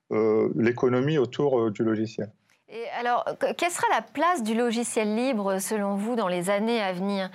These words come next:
Speaker 2: Est-ce que ça va être de plus en plus important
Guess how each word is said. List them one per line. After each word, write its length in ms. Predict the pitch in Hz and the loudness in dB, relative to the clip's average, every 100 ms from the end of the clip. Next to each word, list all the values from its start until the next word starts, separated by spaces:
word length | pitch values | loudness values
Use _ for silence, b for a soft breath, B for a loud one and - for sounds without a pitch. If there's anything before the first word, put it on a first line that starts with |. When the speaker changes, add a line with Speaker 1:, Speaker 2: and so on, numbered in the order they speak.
| B B - | B B -10
Speaker 2:
Est-ce 180 | 175 | -6
que 80 | - | -4
ça 160 | 214 202 | -2 0
va 80 | 190 | 0
être 80 | |
de 80 | 175 | -2
plus 340 | 185 - 285 247 | -6 -2 0 0
en 120 | 220 | -2
plus 200 | - 214 | -4 -2
important 580 | 202 208 196 - 302 | -2 -2 -2 -2 -2